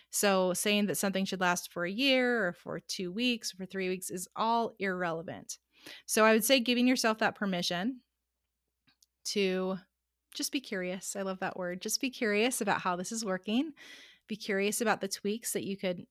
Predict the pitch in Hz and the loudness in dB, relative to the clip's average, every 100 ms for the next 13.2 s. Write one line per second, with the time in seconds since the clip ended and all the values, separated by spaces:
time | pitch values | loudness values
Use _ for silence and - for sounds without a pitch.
0 | _ 190 180 - - _ _ 196 175 202 | _ -4 -4 -6 -18 _ _ -6 -6 -4
1 | 190 - 175 175 240 269 _ - 190 190 | -4 -4 -4 -2 -2 -4 _ -2 0 0
2 | - 240 370 381 - 208 226 214 185 - | -2 -2 -2 -6 -2 0 2 2 -2 -4
3 | 190 247 208 165 156 143 160 _ _ 196 | -2 0 0 -2 -4 -6 -8 _ _ -4
4 | 185 180 175 175 160 - - - - 185 | -4 0 0 0 -2 -8 -20 -20 0 2
5 | 190 196 208 185 190 190 185 185 185 175 | 2 0 0 0 0 -2 0 2 2 2
6 | 247 202 - - 190 185 185 190 190 - | 2 0 -2 -6 -4 -2 -4 -2 -2 -2
7 | 185 - 190 180 - _ 170 170 196 269 | -4 -6 -6 -6 -8 _ -6 -4 0 0
8 | 247 - 156 170 190 190 202 202 190 185 | 0 -2 -4 -6 -6 -4 -4 -4 -4 -2
9 | 185 - 185 190 202 277 - - - _ | -2 -2 -4 -2 -2 -2 -10 -20 -20 _
10 | - 226 214 226 277 - - - _ 202 | -4 -2 0 0 0 -2 -8 -12 _ -8
11 | 196 208 202 220 226 190 175 165 185 - | -6 -4 -2 0 0 -2 -4 -6 -10 -14
12 | _ _ - _ _ _ - 202 196 185 | _ _ -20 _ _ _ -2 2 2 0
13 | 190 | -4